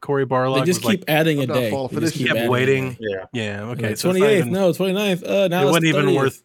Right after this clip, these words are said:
Speaker 1: bringing up.
Speaker 2: Yeah.
Speaker 1: They, they'll show us Ragnarok whenever it's damn well ready, and I don't care if
Speaker 2: Mm-hmm.
Speaker 1: it's December, November, October, January,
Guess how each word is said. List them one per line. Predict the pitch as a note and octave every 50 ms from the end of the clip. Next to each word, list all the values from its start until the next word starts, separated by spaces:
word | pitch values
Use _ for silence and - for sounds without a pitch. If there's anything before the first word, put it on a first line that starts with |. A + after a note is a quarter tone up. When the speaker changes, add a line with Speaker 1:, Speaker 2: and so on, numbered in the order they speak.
| _
Speaker 1:
bringing | B2 B2 B2 A#2+ A#2+ A2+ A2
up. | G#2+ G2+ - - - _ _ _ _ _ _ _ _ _ _ _ _ _ D3 _ _ _ _ _ _ _ _ -
Speaker 2:
Yeah. | - - - - - - -
Speaker 1:
They, | - E3+ E3 - _ -
they'll | F#3+ G3
show | F#3+ - - F3 D#3+ D3
us | B2 - - -
Ragnarok | C3 A#2+ A2+ A2 A2 A2 G#2+ G#2 G2+ -
whenever | - G#2+ G#2 G2 G2+ G2
it's | G2 - -
damn | - G#2 G2+ G2 G2 F#2+
well | G2 G2 G2
ready, | F#2+ G2 F#2+ G2 G2 F#2+ F#2 - - - - -
and | A2+ A2+
I | C3
don't | C#3 C3+ A#2
care | - - A2+ A2 - C#3
if | D#3+
Speaker 2:
Mm-hmm. | F3+ G3
Speaker 1:
it's | F3+ - - - _ _ _ _ _ _ _
December, | - A2+ - - D#3+ D#3 D3 D3+ D3 C#3+ C#3+ C#3 - _ _ _ _ _
November, | - A#2+ A2+ C3 C3 C3+ B2 B2 B2 A#2+ A#2+ B2 - -
October, | B2+ A2+ G#2+ - - C3 A#2+ A2 A2+ A2 G#2
January, | G2 - C3 C#3 D3 D3 D3 D3 C#3+ C#3 C#3+ C#3+ C#3 C3+